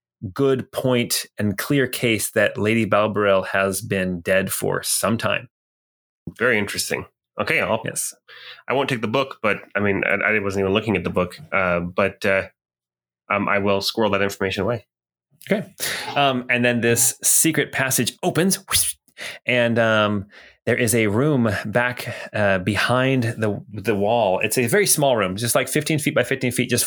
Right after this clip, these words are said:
Speaker 1: full of books on all the shelves. And in the middle of the room is a round table. And on that table is a single book. It looks like somebody placed it there and then did not put it back on the shelf.
Speaker 2: What's the book, Paul? What's the book?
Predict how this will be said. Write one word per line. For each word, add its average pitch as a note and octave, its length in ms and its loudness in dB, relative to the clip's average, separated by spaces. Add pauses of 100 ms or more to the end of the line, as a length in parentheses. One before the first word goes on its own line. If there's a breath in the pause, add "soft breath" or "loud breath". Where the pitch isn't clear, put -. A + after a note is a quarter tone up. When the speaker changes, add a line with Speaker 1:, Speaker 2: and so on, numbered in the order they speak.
(140)
Speaker 1:
full G3+ 180 2
of D3+ 140 0
books E3+ 220 0
on C3+ 100 4
all C3 80 4
the C3+ 60 0
shelves. A2+ 360 2
And A#2+ 120 0
in A2 60 0
the G#2 60 2
middle F3 220 4
of G3 60 2
the F3+ 80 2
room D3+ 260 2
is A#2+ 120 0
a G#2 100 2
round C#3+ 760 2 (360 soft breath)
table. A#2 460 -2 (360)
And G#2+ 200 -2
on C3+ 280 2
that C3+ 200 -2
table F3+ 540 0 (400 loud breath)
is A2+ 340 2 (220)
a G2+ 140 0
single F3 440 2
book. - 520 -4 (1400)
It A#2+ 60 2
looks C3+ 180 2
like C3+ 120 2
somebody A2+ 280 0
placed E3 240 0
it - 80 -6
there D#3+ 280 2
and A2 120 -2
then F#2+ 140 0
did G2 180 -2
not A2+ 400 -2 (340)
put A2+ 100 0
it - 80 -4
back G2 200 0
on G2+ 80 -2
the G#2 60 -6
shelf. - 380 -6 (1040)
Speaker 2:
What's G#2 220 0
the G2+ 80 0
book, G2 320 -2
Paul? F2+ 220 0
What's A2+ 180 2
the G#2+ 100 -4
book? A2 480 -2